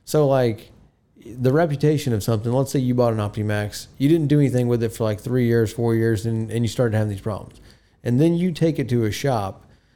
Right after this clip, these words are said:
and there's only a Yamaha guy there that has no idea about any Optimax, no software, no, no nothing, doesn't know anything about it. And then he just starts,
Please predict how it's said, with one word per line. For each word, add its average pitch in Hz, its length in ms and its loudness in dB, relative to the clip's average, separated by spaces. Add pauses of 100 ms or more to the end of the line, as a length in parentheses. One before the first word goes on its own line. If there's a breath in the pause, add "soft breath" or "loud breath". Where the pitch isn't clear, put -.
(220 soft breath)
and 117 640 0
there's 123 160 4
only 135 300 2
a 110 80 2
Yamaha 117 480 2
guy 104 180 0
there 95 280 -10 (160)
that 120 100 2
has 117 160 2
no 175 300 2
idea 156 200 4
about 127 220 4
any 151 220 2
Optimax, 143 580 0
no 143 160 2
software, 139 540 0
no, 135 180 2 (140)
no 135 180 0
nothing, 120 380 -2
doesn't 127 180 0
know 156 120 4
anything 151 160 4
about 123 240 0
it. - 80 -14 (360 loud breath)
And 127 140 2
then 135 100 4
he 147 160 4
just 165 180 2
starts, 127 360 0